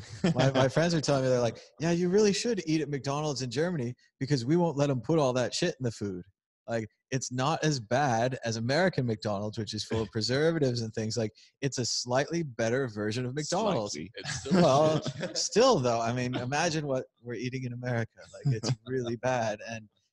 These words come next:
Speaker 2: it's the things like you can't trust the bread from the grocery store. You can't trust the vegetables. Like, you have to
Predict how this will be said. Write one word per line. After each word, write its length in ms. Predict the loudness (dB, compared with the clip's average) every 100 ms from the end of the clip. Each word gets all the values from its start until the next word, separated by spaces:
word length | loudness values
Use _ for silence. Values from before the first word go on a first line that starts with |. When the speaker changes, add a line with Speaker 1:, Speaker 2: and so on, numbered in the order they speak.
| _ -10
Speaker 2:
it's 160 | -6
the 80 | -6
things 240 | -4 -4 -4
like 160 | -4
you 80 | -6
can't 260 | -6 -6 -4
trust 280 | -4 -2
the 80 | -6
bread 300 | -2 0 0
from 100 | -2 -6
the 80 |
grocery 420 | 0 2 2 -2 -6
store. 380 | -2 0 0
You 80 | 0
can't 220 | -2 -6
trust 340 | -4 -4 -4 -8
the 160 | -12 -4
vegetables. 720 | -2 -2 -6 -4 0 2 0
Like, 140 | -2 -4
you 80 | -6
have 80 |
to 80 | -8